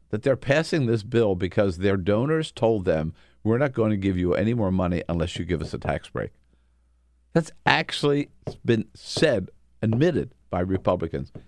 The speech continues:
That's why they're doing this. And by the way, while they're at it, of course, as part of a tax cut bill, they also get rid of the individual mandate under the Affordable Care Act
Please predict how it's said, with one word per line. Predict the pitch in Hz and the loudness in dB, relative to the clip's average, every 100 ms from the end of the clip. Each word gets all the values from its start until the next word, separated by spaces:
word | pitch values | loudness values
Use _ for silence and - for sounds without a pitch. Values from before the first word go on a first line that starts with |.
| _ | _
That's | 98 87 - - | -2 -2 -4 -12
why | - 90 80 | -2 -2 0
they're | 85 | -4
doing | 87 78 78 | -4 -4 -4
this. | 76 - _ _ _ _ | -8 -12 _ _ _ _
And | 185 202 202 - - | 0 2 0 -4 -2
by | 156 | 0
the | 160 | 2
way, | 120 95 98 - _ _ | 2 0 -2 -6 _ _
while | 117 151 190 | -2 0 2
they're | 202 95 | 2 2
at | 104 101 | 2 2
it, | 104 - _ _ _ _ - | 0 -4 _ _ _ _ -10
of | 92 | -6
course, | - 87 87 - _ _ _ _ _ _ _ _ _ _ _ _ _ | 0 0 0 -6 _ _ _ _ _ _ _ _ _ _ _ _ _
as | - 113 | -4 -2
part | - 143 135 | 2 2 4
of | 120 | 2
a | 101 98 | 2 0
tax | - 196 - | 0 0 0
cut | 131 98 | 0 2
bill, | 110 92 92 - _ _ _ _ _ | 2 2 0 -4 _ _ _ _ _
they | - 123 | 2 2
also | 143 135 127 110 95 - _ _ 110 | 2 2 2 2 0 -6 _ _ -2
get | 120 - | 0 2
rid | 113 110 - | 2 2 2
of | 95 | 0
the | 95 | 0
individual | - 110 104 104 92 95 | 0 0 0 -2 -2 -2
mandate | 92 123 135 117 98 95 - _ _ _ _ _ _ - | 0 0 0 0 2 0 -2 _ _ _ _ _ _ -2
under | 101 98 | 0 0
the | 90 87 | 0 -2
Affordable | 87 104 87 76 - | 0 0 0 -2 -6
Care | - 196 185 | 0 0 2
Act | 98 92 92 | 2 0 -2